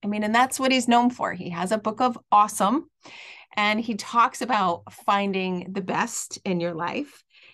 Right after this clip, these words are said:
And he has this practice what, that's called two-minute mornings. Now, morning pages and notebooking is usually longer than two minutes,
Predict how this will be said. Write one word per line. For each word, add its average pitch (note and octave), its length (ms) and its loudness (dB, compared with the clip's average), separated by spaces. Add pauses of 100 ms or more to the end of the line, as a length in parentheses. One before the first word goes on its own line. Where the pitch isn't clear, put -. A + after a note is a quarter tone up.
(120)
And C#4 140 2
he F4 220 0
has F4+ 260 0
this E4+ 160 -4
practice A3+ 500 -4
what, - 180 -14 (460)
that's G#3 240 -2
called G3+ 360 4 (140)
two-minute G#3+ 500 2
mornings. - 540 -10 (1300)
Now, B3+ 220 6
morning C#4+ 320 4
pages A3+ 480 2
and G3 120 0
notebooking F#3 500 -2
is F3 220 -4
usually F3 420 -2
longer E3 360 -2
than E3 200 -8
two E3+ 180 -6
minutes, E3+ 480 -4